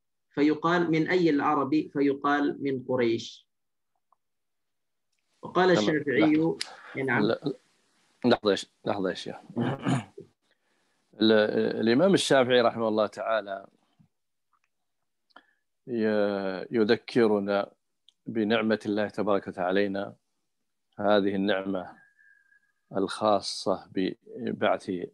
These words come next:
Speaker 2: رسوله صلى الله عليه وسلم وإنزال كتابه، وهي عامة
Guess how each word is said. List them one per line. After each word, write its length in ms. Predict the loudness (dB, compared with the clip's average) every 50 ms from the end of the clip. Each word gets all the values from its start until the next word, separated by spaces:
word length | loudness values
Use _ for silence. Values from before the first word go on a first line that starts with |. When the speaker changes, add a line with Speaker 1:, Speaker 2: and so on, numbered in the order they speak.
| -16 -20 -20 _ _ -4
Speaker 2:
رسوله 360 | -4 -4 -2 -2 -2 -2 -2
صلى 160 | -4 -4 -4 -4
الله 140 | -2 -2
عليه 40 | -4
وسلم 460 | -4 -6 -6 -6 -6 -6 -6 -10 -12 -16 _ _ _ _ _ _ _ _ _ _ _ _ _ _ _ _ _ _ _
وإنزال 460 | -6 -4 -4 -4 -2 0 0 0 0 -2
كتابه، 760 | -6 -10 -10 -4 0 0 0 0 -2 -6 -4 -6 -8 -8 -10 -14 _ _ _ _ _ _ _ _ _ _ _ _ _ _ _ _ _ _ _ _ _
وهي 360 | -4 -4 -4 -2 -2 -2 -2
عامة 800 | -2 0 -2 -2 0 2 2 4 4 4 4 2 0 -2 -2 -4